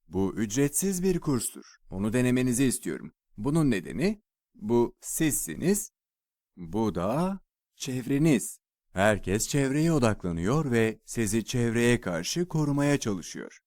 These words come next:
Peki bedeninizde neler oluyor? Bağışıklık sisteminizi güçlendirmeye ne dersiniz? Belki eksikliğiniz buradadır. Bu kurs size kendinizi nasıl kurşun geçirmez hale getireceğinizi gösterecektir.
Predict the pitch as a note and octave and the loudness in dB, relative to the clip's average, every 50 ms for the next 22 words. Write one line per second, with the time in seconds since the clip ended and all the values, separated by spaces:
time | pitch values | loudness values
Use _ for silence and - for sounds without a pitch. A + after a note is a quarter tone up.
0 | _ _ _ - G#2+ A2+ - B2+ B2+ B2+ A2+ A2 A2+ A2+ B2 C#3 C#3+ D3 D3+ D#3+ | _ _ _ -2 -2 0 0 -2 -4 -2 0 2 2 2 2 2 2 2 0 0
1 | D#3 D3+ F3 F#3+ F#3+ E3+ C#3+ A#2+ A2 G2+ F#2+ E2 F2 F#2 E3 G#3+ A#3+ - - _ | 0 0 0 0 2 2 2 2 0 0 -2 -2 -2 0 0 0 0 -2 -8 _
2 | _ _ _ _ - F2+ G2 G#2+ A#2+ - - - - D#3+ E3+ - - C#3 B2 A#2 | _ _ _ _ -8 -4 -2 -2 -2 -2 -4 -6 -6 -6 -6 -4 -4 -4 -4 -2
3 | - B2 A2 A2 A2 G#2+ G2 A#2 G2+ A2+ A2 - - A2+ A2+ A2+ A2 G#2+ A2 A2+ | -2 -2 -2 0 -2 -2 -4 -4 -4 -4 -4 -4 -2 -2 -2 -2 -2 0 0 0
4 | A2+ A2+ A2+ A2+ B2+ C#3 C3+ B2 G2+ F2 F2+ - - - - C3 E3+ F#3 - - | 0 2 0 2 2 2 2 2 2 0 -2 -6 -10 -10 -8 -8 -8 -8 -8 -10
5 | _ _ - - - G2 A2+ A2 G2 F2 - - D3 F3+ - - - E3+ - - | _ _ -18 -6 0 4 4 4 4 2 -2 0 0 0 0 0 -2 -4 -2 -4
6 | F#3 F3+ - D3 C3+ C#3+ D#3 G3 A3+ G#3 G#3 G3+ A#3+ B3 B3 A#3+ G3 E3 A#2+ F2+ | -4 -4 -2 0 0 0 2 0 -2 -2 -2 -2 0 2 2 4 4 2 0 -2
7 | C#2+ - - - _ _ _ _ _ _ - A3+ A3 - - B2+ A2+ - - - | -6 -10 -14 -20 _ _ _ _ _ _ -4 -4 -4 -2 -2 -4 -2 -4 -6 -8
8 | F2+ E2+ - C#3+ F3+ G#3 G#3 - D#3 C#3 C3 B2+ A#2+ B2 A#2+ B2 G#2+ A#2+ A#2+ C3+ | -8 -4 -2 0 0 0 0 -2 -4 -2 -2 -2 0 0 0 0 0 0 0 0
9 | F#3+ A#3+ - - G3 F#3 F3+ - E3+ E3+ - - F3 E3+ D#3+ D#3+ D#3 - E3+ D#3+ | 0 -2 -2 -2 -2 -2 -2 -2 -4 -2 -2 -2 -2 0 0 0 0 -2 -2 -2
10 | E3 E3 E3 D#3+ - D#3 D3 D3 D3 C#3+ D#3 E3 D#3+ E3+ D#3 - D#3+ E3 D#3+ D3+ | 0 0 0 -2 -2 -2 0 0 0 0 0 0 0 0 0 0 -2 0 0 0
11 | E3 E3 D#3+ E3 D#3+ D3+ E3+ E3 E3+ D#3 C#3+ - C#3 A#2+ A2+ G#2 F2 G2+ F2+ - | 0 0 0 0 -2 0 2 2 4 4 2 2 2 2 2 2 2 0 -2 -4
12 | - - - - _ | -6 -14 -20 -20 _